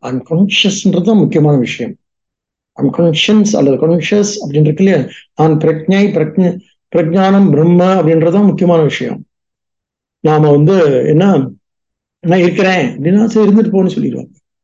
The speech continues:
எப்படி இருக்குன்னு சொன்னா, நான் உணர்வுபூர்வமா இருக்கேன், தொடர்ந்து விளங்கிக்கிட்டே இருக்கேன். "என்னை பார், என் அழகை பார்" அப்படி தொடர்ந்து நான் வந்து,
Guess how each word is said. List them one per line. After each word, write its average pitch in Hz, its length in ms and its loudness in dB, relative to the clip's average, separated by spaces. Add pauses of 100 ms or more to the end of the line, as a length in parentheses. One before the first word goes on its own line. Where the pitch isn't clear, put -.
(1300)
எப்படி 147 220 0
இருக்குன்னு 202 340 0
சொன்னா, 180 240 0
நான் 170 240 2
உணர்வுபூர்வமா 190 560 2
இருக்கேன், 196 440 0
தொடர்ந்து 151 400 0
விளங்கிக்கிட்டே 185 460 0
இருக்கேன். 190 540 -2 (200)
"என்னை 160 240 0
பார், 196 280 -2
என் 156 140 2
அழகை 170 340 0
பார்" 190 280 -2
அப்படி 160 260 -2
தொடர்ந்து 196 340 2
நான் 180 160 0
வந்து, 208 360 0